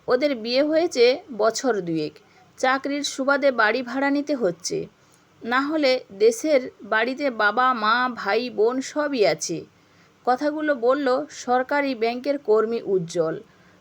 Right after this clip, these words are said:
ওর স্ত্রী মধুমিতা সেই কথায় সায় দিল। তিন বছরের এগ্রিমেন্টের নিচটা ওদের জন্যে ছেড়ে দিলাম। ব্যাংকের কর্মী হিসেবে কাগজপত্র দেখালো।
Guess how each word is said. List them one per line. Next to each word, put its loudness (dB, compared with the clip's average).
ওর 4
স্ত্রী -6
মধুমিতা -2
সেই 0
কথায় -2
সায় 0
দিল। -4
তিন -2
বছরের 2
এগ্রিমেন্টের -2
নিচটা 0
ওদের 4
জন্যে 2
ছেড়ে 2
দিলাম। -2
ব্যাংকের 0
কর্মী 2
হিসেবে 0
কাগজপত্র -2
দেখালো। -4